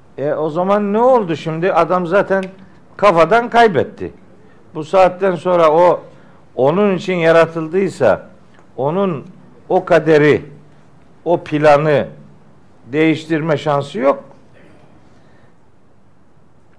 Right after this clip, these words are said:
<clears throat> Bir de <clears throat> bir şey daha söyleyeyim. Şimdi bu Kur'an-ı Kerim metninin üzerinde şeyler var. Böyle secaventler var. E, ayetlerin içinde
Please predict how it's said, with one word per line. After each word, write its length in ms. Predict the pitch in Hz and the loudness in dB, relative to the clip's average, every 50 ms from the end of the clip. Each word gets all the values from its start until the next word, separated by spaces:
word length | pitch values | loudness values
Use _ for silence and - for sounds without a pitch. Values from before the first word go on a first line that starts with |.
| _ - - _ - _ _ | _ -20 -20 _ -20 _ _
<clears throat> 180 | - - 123 101 | -18 -18 -16 -16
Bir 240 | 95 95 143 165 | -14 -14 -10 0
de 300 | 180 214 208 180 123 - - - - - - - _ | 4 4 4 4 2 -2 -8 -20 -20 -20 -20 -20 _
<clears throat> 420 | - - - - - - - - - | -16 -14 -14 -14 -16 -18 -20 -20 -20
bir 40 | |
şey 220 | - - - 147 139 | -20 -16 -14 -8 -2
daha 160 | 151 151 143 | -2 -2 -2
söyleyeyim. 480 | 127 - 127 117 110 110 139 170 185 - - - _ - - _ - _ - - - - - - - _ - _ - - - - _ - _ _ _ - _ _ _ _ - - _ - - - | -2 -6 -10 -10 -10 -10 -12 -12 -14 -18 -20 -20 _ -20 -20 _ -20 _ -20 -20 -20 -20 -20 -20 -20 _ -20 _ -20 -20 -20 -20 _ -20 _ _ _ -20 _ _ _ _ -20 -20 _ -20 -20 -18
Şimdi 100 | 127 127 | -16 -16
bu 100 | 127 123 | -16 -14
Kur'an-ı 340 | - 151 156 160 160 151 143 | -10 -6 -4 -4 -4 -6 -6
Kerim 320 | 147 151 143 147 143 131 123 | -6 -4 -4 -4 -6 -6 -6
metninin 540 | 135 139 135 - 147 147 151 165 151 143 | -6 -6 -8 -8 -10 -10 -8 -8 -10 -10
üzerinde 600 | 131 143 135 143 151 151 151 143 135 131 143 180 175 | -12 -10 -6 -4 -4 -4 -4 -6 -8 -8 -8 -8 -10
şeyler 380 | - - 143 147 143 143 139 | -6 -4 -4 -2 0 0 -2
var. 300 | 131 113 92 82 78 - - - - - _ - _ - | -2 -2 -4 -6 -10 -14 -20 -20 -20 -20 _ -20 _ -20
Böyle 200 | 117 110 104 101 | -18 -16 -16 -16
secaventler 880 | 95 - - 123 117 110 127 131 127 120 123 120 117 113 - 127 123 113 | -18 -14 -14 -14 -10 -6 -4 -4 -2 -2 -4 -8 -8 -10 -6 -4 -4 -4
var. 240 | 98 82 80 76 - _ - - _ - _ _ _ _ _ _ _ _ _ _ _ - - - _ - - - - | -4 -6 -10 -14 -18 _ -20 -20 _ -20 _ _ _ _ _ _ _ _ _ _ _ -20 -20 -20 _ -20 -20 -18 -12
E, 60 | 98 | -10
ayetlerin 1120 | 107 107 104 - 104 113 117 113 113 110 117 113 113 - 117 120 120 143 151 160 147 - - - | -8 -8 -8 -8 -6 -4 -2 -2 -2 -4 -4 -8 -8 -8 -8 -8 -8 -8 -10 -12 -16 -18 -20 -20
içinde 680 | 107 _ - - 120 113 110 110 107 113 101 - | -20 _ -16 -12 -12 -10 -8 -4 -4 -4 -4 -4